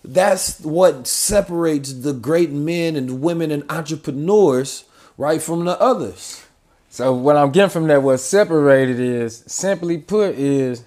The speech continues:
Speaker 2: they always thinking. <laughs> They
Speaker 1: Gotta have
Speaker 2: always think,
Speaker 1: thinkers.
Speaker 2: they always strategizing at the end of the day. When you,
Speaker 1: Yeah.
Speaker 2: when you sit down and you got time to reflect, you gotta keep strategizing to come up with new, new
Speaker 1: Yes.
Speaker 2: plans. For
Speaker 1: You,
Speaker 2: sure,
Speaker 1: you,
Speaker 2: for sure.
Speaker 1: you only as good as your strategist.
Speaker 2: Yeah.
Speaker 1: You only as good as your strategy.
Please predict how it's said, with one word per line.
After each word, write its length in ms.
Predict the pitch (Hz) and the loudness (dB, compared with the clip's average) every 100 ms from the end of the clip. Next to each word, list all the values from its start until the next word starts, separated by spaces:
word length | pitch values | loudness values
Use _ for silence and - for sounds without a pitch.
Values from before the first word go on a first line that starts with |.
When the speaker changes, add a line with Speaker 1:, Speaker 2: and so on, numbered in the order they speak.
| _ | _
Speaker 2:
they 180 | - 117 | -8 -4
always 560 | 123 131 127 123 117 - | -2 -2 -2 -4 -6 -12
thinking. 520 | - 175 170 120 90 _ _ | -4 -2 -2 -8 -14 _ _
<laughs> 260 | - 135 135 - _ 110 | -6 -4 -6 -8 _ -16
They 200 | 104 98 | -8 0
Speaker 1:
Gotta 40 | |
have 180 | 139 165 165 | 2 4 4
Speaker 2:
always 280 | 165 165 | 2 0
think, 100 | 110 | 0
Speaker 1:
thinkers. 200 | 170 165 143 | 0 0 2
Speaker 2:
they 100 | 147 | 4
always 500 | 156 160 151 151 143 | 4 4 2 0 -2
strategizing 960 | - 165 165 135 113 117 107 95 101 | -4 2 2 2 0 -2 -2 -6 -6
at 80 | 117 | -6
the 60 | 113 | -4
end 300 | 131 131 123 | -2 -2 -2
of 100 | 127 | -2
the 80 | 120 | -2
day. 320 | 107 107 87 - 101 - - | -4 -4 -6 -14 -20 -20 -8
When 140 | 113 | -4
you, 80 | 131 | -2
Speaker 1:
Yeah. 240 | 139 107 | -2 -4
Speaker 2:
when 100 | 120 | -6
you 80 | 120 | -6
sit 240 | 110 156 151 | -6 -4 -2
down 320 | 151 151 143 | 0 0 -2
and 80 | 139 | -4
you 80 | 135 | -2
got 220 | 131 127 | -2 -2
time 280 | 151 143 131 | -4 -6 -6
to 40 | |
reflect, 440 | 131 - 170 151 98 | -10 -2 0 0 -4
you 120 | 135 | -4
gotta 220 | 131 127 | -2 -4
keep 220 | - 147 | -8 -10
strategizing 760 | - 151 147 135 135 131 123 117 | -6 0 0 0 -2 -2 -2 -6
to 80 | 113 | -8
come 220 | 135 135 | -6 -4
up 100 | 123 | -4
with 140 | 120 | -4
new, 320 | 135 160 135 - _ - | 0 0 0 -8 _ -10
new 160 | - | 0
Speaker 1:
Yes. 160 | 156 135 | 2 4
Speaker 2:
plans. 420 | 165 175 139 95 | 2 0 -2 -8
For 120 | - 104 | -14 -6
Speaker 1:
You, 120 | 151 | -2
Speaker 2:
sure, 160 | 185 | 0
Speaker 1:
you, 140 | 165 170 | 0 -2
Speaker 2:
for 60 | |
sure. 80 | 143 | 0
Speaker 1:
you 100 | 165 | 2
only 260 | 180 202 190 | 2 2 2
as 120 | 180 | 2
good 240 | 135 170 160 | -2 -2 -2
as 140 | 151 | -4
your 120 | 156 | -8
strategist. 580 | 147 156 147 110 92 90 | -8 -8 -6 -8 -10 -6
Speaker 2:
Yeah. 220 | 143 139 | -4 -2
Speaker 1:
You 100 | 131 | -4
only 200 | 165 165 | -2 -2
as 80 | 160 | -4
good 160 | 139 151 | -4 -6
as 120 | 143 | -6
your 100 | 151 | -8
strategy. 720 | 147 143 139 131 156 170 87 | -8 -6 -6 -8 -8 -10 -10